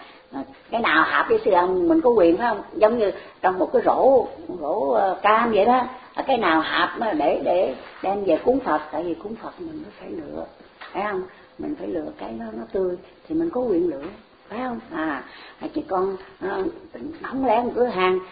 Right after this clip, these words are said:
nó, nó, nó chỉ bán cho mình, mình nó mua đúng cái, cái, cái cam của mình nó bán, đâu phải vậy. À, vì vậy chỗ này mình có quyền lựa, nguyên cuốn sách á, nhiều khi lựa nó, nó có một chút xíu. Nếu tạp niệm giấy khởi,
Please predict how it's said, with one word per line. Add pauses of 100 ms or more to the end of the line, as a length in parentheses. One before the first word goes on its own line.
(220)
nó,
nó, (180)
nó
chỉ
bán
cho
mình,
mình (300)
nó
mua
đúng
cái,
cái,
cái
cam
của
mình
nó
bán, (160)
đâu
phải
vậy. (160)
À,
vì
vậy
chỗ
này
mình
có
quyền
lựa,
nguyên
cuốn
sách
á, (360)
nhiều
khi
lựa
nó,
nó
có
một
chút
xíu. (640)
Nếu
tạp
niệm
giấy
khởi,